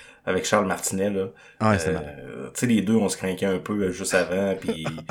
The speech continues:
Speaker 2: <laughs>
Speaker 1: puis on se dit, « Ah, euh, on va faire ça. Oh non, non, on va faire ça à la place. » Puis,
Speaker 2: Ouais.
Speaker 1: tu sais, on, on se reparlait un peu, puis
Speaker 2: Ouais.
Speaker 1: non, non, c'était trippant. C'était
Speaker 2: Ouais, on a, on vous en jasera tantôt. On a prévu un bloc. Ben, allons-y tout de go comme ça.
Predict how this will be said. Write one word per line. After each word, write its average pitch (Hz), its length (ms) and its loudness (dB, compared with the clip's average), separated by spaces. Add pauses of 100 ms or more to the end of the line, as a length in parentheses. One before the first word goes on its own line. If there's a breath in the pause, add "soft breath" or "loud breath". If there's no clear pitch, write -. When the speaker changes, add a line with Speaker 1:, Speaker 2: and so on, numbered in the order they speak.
(140)
Speaker 2:
<laughs> - 400 -16
Speaker 1:
puis 101 80 -4
on 92 120 0
se 85 60 -10
dit, « 90 100 -2
Ah, 95 60 0
euh, 82 480 0
on 90 100 -4
va 90 60 -4
faire 95 180 -4
ça. 107 160 2
Oh 92 400 -2
non, 139 100 8
non, 135 140 8
on 117 40 6
va 117 60 -2
faire 113 140 4
ça 123 100 2
à - 40 8
la 110 60 4
place. » 113 440 2
Puis, 92 220 -4
Speaker 2:
Ouais. 131 200 -2
Speaker 1:
tu - 80 -14 (320 loud breath)
sais, 147 200 0
on, 95 600 4
on 90 60 -6
se - 80 -10
reparlait 110 260 6
un 117 80 8
peu, 127 240 2
puis 95 260 -6
Speaker 2:
Ouais. 131 180 6 (180)
Speaker 1:
non, 107 80 -2
non, 98 120 2
c'était 117 140 0
trippant. - 320 -4 (160)
C'était - 180 -8
Speaker 2:
Ouais, 120 140 0
on 120 240 4
a, 127 140 8
on 123 120 6
vous 120 160 2
en 135 120 6
jasera 127 340 4
tantôt. 127 420 0
On 127 80 -4
a 117 60 -2
prévu 117 300 2
un 123 140 6
bloc. 104 460 2
Ben, 98 160 4
allons-y 104 480 2
tout - 160 -18
de 107 120 4
go 120 140 0
comme 98 180 0
ça. 127 200 -4